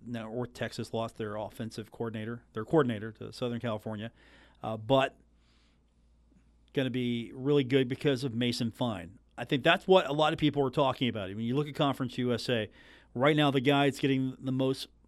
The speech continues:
pub is Mason Fine when it comes to the quarterbacks. He is considered one of the top pure passers in the Bowl subdivision. And the big knock on North Texas is they've got to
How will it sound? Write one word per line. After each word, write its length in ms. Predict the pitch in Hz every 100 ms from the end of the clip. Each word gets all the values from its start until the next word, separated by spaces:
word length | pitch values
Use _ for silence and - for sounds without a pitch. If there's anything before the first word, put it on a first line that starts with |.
| - -
pub 440 | - 117 120 127 - - _ -
is 220 | 135 127
Mason 340 | 131 120 123
Fine 380 | 120 147 143 120
when 80 | 113
it 60 |
comes 200 | 110 120 113
to 40 |
the 80 | 117
quarterbacks. 500 | 151 127 98 - - - - - - _
He 200 | 135 139
is 200 | 127 - - _ _ -
considered 500 | 143 131 151 139 117
one 340 | 127 135 139
of 160 | 120 123
the 120 | 127
top 340 | 123 135 127 -
pure 280 | - 151
passers 600 | 143 - 143 127 - 127 117
in 120 | 117
the 60 |
Bowl 260 | 117 123 120
subdivision. 640 | - 120 117 107 101 123 131 _ _ _ _ _ _ _ _ _ _ _ _ _ _ -
And 480 | 139 139 139 127 123 _ _ _ _ _ _
the 80 | 151
big 300 | 120 160 147
knock 360 | 135 139 135 131
on 180 | 127
North 180 | 127 127
Texas 540 | - 147 139 131 113 -
is 340 | 127 123 120
they've 220 | - 127
got 260 | 117 131 127
to 340 | - 120 123